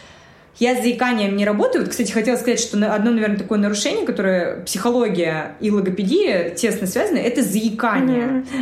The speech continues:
Speaker 1: А, у меня знакомому ребенку три года, ему поставил невролог заикание. И это узконаправленный логопед этим будет заниматься. Но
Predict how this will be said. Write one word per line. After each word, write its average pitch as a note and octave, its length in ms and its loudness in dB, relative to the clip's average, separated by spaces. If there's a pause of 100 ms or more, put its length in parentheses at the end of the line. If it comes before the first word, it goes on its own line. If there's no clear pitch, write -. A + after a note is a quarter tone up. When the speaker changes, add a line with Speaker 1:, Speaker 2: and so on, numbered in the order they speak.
(120)
Speaker 1:
А, F3 540 -2
у F#3 40 0
меня G3+ 500 0 (680)
знакомому F#3 580 0
ребенку F#3+ 800 -2 (140)
три F#3+ 160 -2
года, G#3+ 640 -2 (120)
ему F#3+ 260 0
поставил C4 400 -2
невролог G#3 460 0
заикание. F3+ 800 -4 (640)
И G3 520 0 (140)
это F3+ 200 -4
узконаправленный E3 880 -2
логопед E3 480 -4
этим F#3 200 -4
будет D#3+ 220 -6
заниматься. E3 640 -6 (640)
Но G#3 680 2